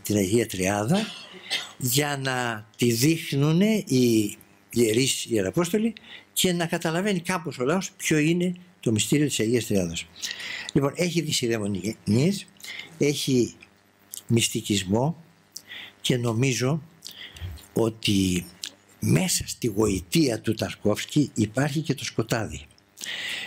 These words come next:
Μη βιαστείτε να αντιδράσετε. Όταν λέω το σκοτάδι, το λέω με την έννοια που θα το έλεγα για τον πατέρα Ιουστίνο Πόποβιτς.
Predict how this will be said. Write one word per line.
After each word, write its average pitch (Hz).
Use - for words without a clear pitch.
Μη 147
βιαστείτε 160
να 101
αντιδράσετε. 92
Όταν 156
λέω 156
το 151
σκοτάδι, 110
το 110
λέω 131
με 143
την 113
έννοια 143
που 120
θα 117
το 120
έλεγα 135
για 123
τον 107
πατέρα 117
Ιουστίνο 127
Πόποβιτς. -